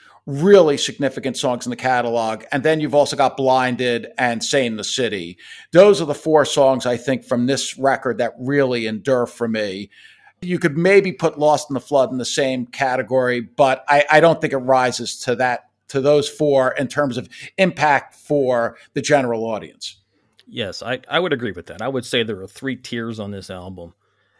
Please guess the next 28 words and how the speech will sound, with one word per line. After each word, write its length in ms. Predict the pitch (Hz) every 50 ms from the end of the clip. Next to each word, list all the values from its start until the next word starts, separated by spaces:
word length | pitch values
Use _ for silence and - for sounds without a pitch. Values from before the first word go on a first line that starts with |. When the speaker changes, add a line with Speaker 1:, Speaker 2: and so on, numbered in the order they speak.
| _ _ _
Speaker 2:
as 220 | 107 104 95 98
the 100 | 101 107
first 300 | - - 117 110 101 -
one 160 | - 113 107
being 420 | 104 101 104 104 107 104 101 98 - _
what 360 | 65 82 107 104 110 101 98
you, 280 | 101 107 110 117 107 _ _ _ _
the 80 | 117 107
songs 380 | - 127 120 117 110 104 -
you 140 | 143 139 139
listed, 520 | 131 127 123 113 110 - - 120 110 107
Blinded, 480 | 107 110 110 110 107 110 113 110 107 101
Growing 380 | 107 113 110 104 101 101 101 101
Up, 240 | 101 98 95 _ _ _ _
Spirit, 600 | - - - - - 123 110 107 104 101 101 95 - _ _ _ _ _ _ _
and 180 | - 104 101 101
Satan 260 | - - 120 104 95
the 100 | 95 98
City. 380 | - - 165 170 175 131 110 107
And 100 | 104 107
then 140 | 113 110 113
you, 100 | 113 120
behind 440 | 131 _ 101 101 127 143 170 175 160
that, 200 | 165 160 151 135
you 80 | 123
got 200 | 120 120 104 107
Bus 220 | 131 135 135 127 -
Stop, 540 | - 135 127 127 127 123 120 117 117 _